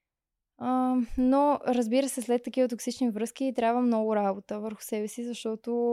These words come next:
буквално <laughs> ти си изтормозен до толкова, че, а, н-, нали, тя-, трябва да започнеш отново да, а, да работиш върху това да се чувстваш добре сам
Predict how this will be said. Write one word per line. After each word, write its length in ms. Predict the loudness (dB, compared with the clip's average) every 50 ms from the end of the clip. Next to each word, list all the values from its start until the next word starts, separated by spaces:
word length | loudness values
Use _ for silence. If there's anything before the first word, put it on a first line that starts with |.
| 0 0 -2
буквално 640 | -6 -10 -12 -10 0 2 2 2 4 2 0 0 -2 -2
<laughs> 40 | -4
ти 60 | -6
си 160 | -4 0 2 2
изтормозен 800 | 2 2 2 0 2 2 4 4 4 6 6 6 6 6 6 6
до 80 | 4
толкова, 520 | 4 4 4 4 4 4 2 2 4 4 2
че, 480 | 2 0 0 0 0 0 0 -2 -2 -6 -10 -16 -20 -20 -20 -20 -20 _ _ -10
а, 420 | -8 -6 -6 -6 -6 -6 -4 -4
н-, 340 | -4 -4 -4 -6 -6 -6 -8 -10 -14 _ _ _ _ _ _ _ _ _
нали, 400 | -2 0 2 2 2 2 2 0 0 0
тя-, 220 | 0 0 0 -2
трябва 300 | 2 4 6 6 6 6
да 80 | 2 0
започнеш 520 | -4 -4 -6 -6 -4 -2 -2 -4 -2 -4
отново 540 | -6 -4 -2 0 2 2 2 0 -2 -4 -4
да, 580 | -2 0 2 4 4 4 4 2 2 0 -2 -6 -10 _ -10
а, 360 | -10 -8 -8 -8 -8 -8 -6 -8 -8 -8 -10 -12 _ _ _ _ _ _ _ _ _ _ _ _ _ _ _ _ _
да 160 | -8 -4 -2
работиш 340 | -2 0 0 -2 -2 -2 -2
върху 280 | -2 -2 -2 -2 -4 -6
това 200 | -2 0 0 0
да 60 | 0
се 140 | 0 -4 -8
чувстваш 440 | -8 -8 -10 -10 -8 -8 -8 -8 -6
добре 500 | -8 -10 -6 -2 -2 0 0 0 -2 -4 -8
сам 500 | -16 -12 -8 -6 -4 -4 -4 -6 -8